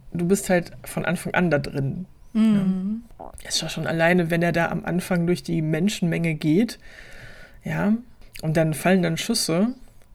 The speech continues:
Speaker 2: Mhm.
Speaker 1: und er sich dann nur so ein bisschen umdreht und dann sagt, ja, okay, also scheint das irgendwie fast was Alltägliches zu sein, dass er da
Speaker 2: Hm.
Speaker 1: durchläuft oder da durchgeht oder fährt, was auch immer, und dass da irgendwie geschossen wird und bewaffnete Leute um ihn rum sind.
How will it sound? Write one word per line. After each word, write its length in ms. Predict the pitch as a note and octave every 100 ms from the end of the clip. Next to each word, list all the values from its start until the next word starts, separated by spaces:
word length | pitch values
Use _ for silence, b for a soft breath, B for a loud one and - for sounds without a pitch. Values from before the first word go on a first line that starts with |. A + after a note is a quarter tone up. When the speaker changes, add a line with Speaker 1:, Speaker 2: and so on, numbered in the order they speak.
| - - F#3
Speaker 2:
Mhm. 300 | F#3 F3 F#3+ B B
Speaker 1:
und 160 | - D#3
er 80 | E3+
sich 100 | F3
dann 100 | F3+
nur 80 | F3
so 80 | D#3+
ein 80 | D#3+
bisschen 280 | F3+ D#3+
umdreht 640 | D3+ A#3+ G#3 E3 F3 G#3+ -
und 160 | D#3
dann 140 | E3 D#3
sagt, 200 | D#3+ D#3
ja, 120 | C#3+
okay, 320 | C#3+ D#3+ A#2+
also 180 | B2+ D#3+
scheint 240 | - F3+
das 120 | E3+
irgendwie 340 | - F#3 F3+ E3+
fast 340 | - F#3 -
was 160 | G#3+ -
Alltägliches 680 | - - G#3 G#3 C#3+ C3+ -
zu 140 | D3+
sein, 540 | D3+ D#3 D#3 D3+ E3 - - - -
dass 160 | E3 -
er 80 | F3+
da 80 | D#3+
Speaker 2:
Hm. 60 |
Speaker 1:
durchläuft 640 | E3+ F3+ - G#3 A3 -
oder 180 | E3 D#3
da 120 | D#3 D#3
durchgeht 520 | E3 - - G3 E3+
oder 140 | D#3
fährt, 340 | - F3+ G3+ F#3
was 120 | E3
auch 60 | -
immer, 260 | F#3+ A3 G#3+ B B B B - - D#3
und 140 | D#3+
dass 120 | E3
da 200 | F3 E3
irgendwie 220 | - E3 F3
geschossen 420 | E3+ G#3 - D3
wird 340 | C#3 E3 -
und 340 | D3+ C#3+ D#3 -
bewaffnete 460 | E3 E3 E3 -
Leute 280 | E3 F#3 -
um 100 | E3+
ihn 60 | F3
rum 200 | - F3
sind. 380 | - F#3 -